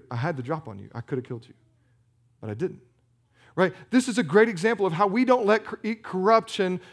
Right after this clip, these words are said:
corrupt us. We don't let evil, uh, in positions of power corrupt us, right? Like, we,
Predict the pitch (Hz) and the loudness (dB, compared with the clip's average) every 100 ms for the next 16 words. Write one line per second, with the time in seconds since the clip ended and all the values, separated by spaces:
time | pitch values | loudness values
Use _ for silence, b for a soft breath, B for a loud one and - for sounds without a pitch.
0 | B - 196 196 233 202 170 156 160 220 | B 2 4 4 4 2 2 -2 -4 2
1 | 254 226 262 226 240 240 233 B - 190 | 4 4 4 2 4 4 4 B 4 4
2 | 185 214 202 220 214 202 190 208 202 196 | 6 2 2 -2 -2 -2 0 0 2 2
3 | 185 190 196 196 214 180 185 180 185 175 | 2 4 4 4 0 0 0 0 -2 -2
4 | 214 220 | -4 -4